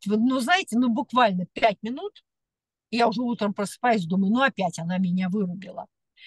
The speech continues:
Вот, то есть я лежала на подушке, все, и все равно ворочалась. А когда одела шапку, все. И поэтому,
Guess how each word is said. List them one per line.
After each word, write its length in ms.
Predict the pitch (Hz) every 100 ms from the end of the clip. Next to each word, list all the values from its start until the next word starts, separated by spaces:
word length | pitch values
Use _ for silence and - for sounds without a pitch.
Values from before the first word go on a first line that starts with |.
| - -
Вот, 200 | 214 196
то 80 | 202
есть 140 | -
я 140 | 247
лежала 420 | 220 220 220 220 214
на 100 | 220
подушке, 640 | 226 190 202 294 - 185
все, 480 | - - 240 269 185 - - -
и 120 | 220
все 200 | 254 233
равно 260 | 247 269 330
ворочалась. 760 | 294 262 190 - 175 - - _ _ _ -
А 120 | 226
когда 360 | 247 285 247 247
одела 400 | 208 196 208 185
шапку, 420 | - 392 - - 220
все. 380 | - - 175 147 _ _ _ _ _ _ _ _ _ -
И 100 | 254
поэтому, 720 | 311 311 240 - 170 165